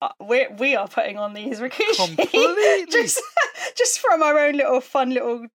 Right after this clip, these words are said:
Speaker 1: like, fantasy tournaments that we play.
Speaker 2: Yeah.
Speaker 1: Um, yeah, they must be putting an immense pressure on themselves. They've got the stable putting pressure on them. Like, it's just, it's mad, isn't it?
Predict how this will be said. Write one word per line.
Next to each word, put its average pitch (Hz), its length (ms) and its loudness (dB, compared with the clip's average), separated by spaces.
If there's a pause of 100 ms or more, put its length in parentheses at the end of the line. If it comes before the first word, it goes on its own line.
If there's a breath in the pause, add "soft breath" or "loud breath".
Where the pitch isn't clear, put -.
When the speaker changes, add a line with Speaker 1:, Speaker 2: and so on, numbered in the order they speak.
(220)
Speaker 1:
like, 233 440 -4 (200)
fantasy 240 440 -6
tournaments 226 500 -4
that 185 100 -8
we 170 80 -12
play. 190 340 -8 (600 soft breath)
Speaker 2:
Yeah. 254 260 0
Speaker 1:
Um, 262 160 -2
yeah, 302 220 2
they 247 160 0
must 277 220 -4
be 302 60 -8
putting 233 300 -6
an 240 80 -10
immense 247 300 -6
pressure 247 340 -6
on 226 80 -6
themselves. 233 500 -2
They've 214 100 -6
got 202 180 -6
the 208 60 -14
stable 220 800 -6
putting 208 280 -6
pressure 226 340 -4
on 208 160 -6
them. 208 240 -8
Like, 208 220 -4
it's - 180 -14
just, - 260 -20
it's - 220 -14
mad, 185 300 -10
isn't 185 140 -18
it? 180 140 -14